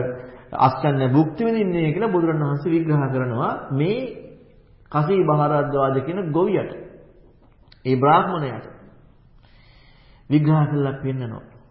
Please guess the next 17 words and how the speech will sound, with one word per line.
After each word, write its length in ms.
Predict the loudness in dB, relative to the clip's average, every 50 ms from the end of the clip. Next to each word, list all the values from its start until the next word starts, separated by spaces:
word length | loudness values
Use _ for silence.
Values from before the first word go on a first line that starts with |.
| -20 _ -20 -20 _ -8
මම 420 | -4 -2 -2 -2 -2 -4 -4 -6 -6
මේ 240 | -4 -2 -2 0 0
විග්‍රහය 380 | 0 -2 -2 -2 -2 -2 -2
පස්සේ 280 | -2 -4 -4 -4 -6 -8
පැහැදිලි 360 | -6 -6 -6 -4 -4 -6 -6
කරන්නම්. 480 | -8 -8 -8 -8 -8 -8 -8 -8 -8 -8 -10 -14 -18 -20 -20 -20 -20 -20 -20 -20 -20 -20 -20 -20 -20 _ _ 2
ඊටකොට 300 | 4 4 6 4 4 4 2
මේක 200 | 2 2 2 4
විග්‍රහ 380 | 4 4 4 4 4 4 2 2 2
කරාට 300 | 2 2 2 0 0 0
පස්සේ 340 | 0 -2 -2 -2 -2 -2 -2
විග්‍රහ 280 | 0 0 0 0 0 0
කරනවා 440 | 0 -2 -2 -2 -2 -2 -2 -4 -4 -6 -10 -16 -20 -20 -18 -10
මේ 180 | -6 -4 -4 -4
ශ්‍රද්ධාව 540 | -4 -4 -4 -4 -4 -4 -4 -4 -2 -2
මුල් 160 | -4 -4 -6 -6
කරගෙන 400 | -6 -6 -4 -4 -2 -2 -2